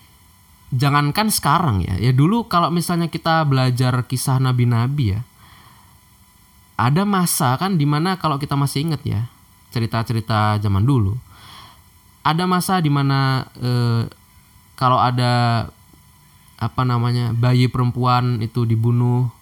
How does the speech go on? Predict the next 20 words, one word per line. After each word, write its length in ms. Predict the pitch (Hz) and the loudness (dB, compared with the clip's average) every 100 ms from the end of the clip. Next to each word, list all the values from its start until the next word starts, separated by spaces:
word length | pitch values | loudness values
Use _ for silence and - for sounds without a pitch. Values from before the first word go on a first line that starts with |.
| _ _ - - - - - 107 | _ _ -20 -20 -20 -20 -10 -6
terus 160 | 110 - | -4 -2
hanya 160 | 117 117 | 0 0
dipertahankan 640 | 104 - 113 113 117 117 | -2 -2 -2 -2 -2 0
bayi 160 | 107 104 | 2 0
laki-laki. 720 | 104 110 117 110 117 110 113 - _ - _ - _ - - - _ - - - - - - - - _ - - - | 0 -2 -2 -2 -2 -2 -4 -10 _ -20 _ -20 _ -20 -20 -20 _ -20 -20 -20 -20 -20 -20 -20 -20 _ -20 -16 -2
Dan 320 | 131 143 131 - - - | 2 4 2 -2 -10 -18
separah 400 | - - 156 185 | -8 -2 0 0
itu 240 | 247 190 | -2 -4
pada 240 | 156 135 123 | -2 0 2
zaman 320 | 123 117 117 | 2 2 0
itu, 160 | 160 | -2
makanya 800 | 120 117 - 262 254 151 107 127 - - - - - _ - _ _ - _ _ _ _ _ _ - - _ _ _ - - - - - - - - | 0 0 0 -2 2 2 2 -2 -8 -20 -20 -20 -20 _ -20 _ _ -20 _ _ _ _ _ _ -20 -20 _ _ _ -20 -20 -20 -20 -20 -20 -20 -18
sebelum 560 | - 156 139 160 220 220 | -6 0 4 4 2 2
orang-orang 400 | 180 175 170 170 | 4 4 4 4
beranggapan 480 | 131 123 120 127 123 | 2 0 0 0 2
bahwa 160 | 123 | 2
Islam 400 | 127 - 131 127 | 0 -2 -2 -2
itu 80 | 120 | -4
patriarki, 560 | 123 123 139 - 98 110 | -6 -4 -4 -4 -2 0
justru 480 | 139 - 190 220 | 0 0 -2 -4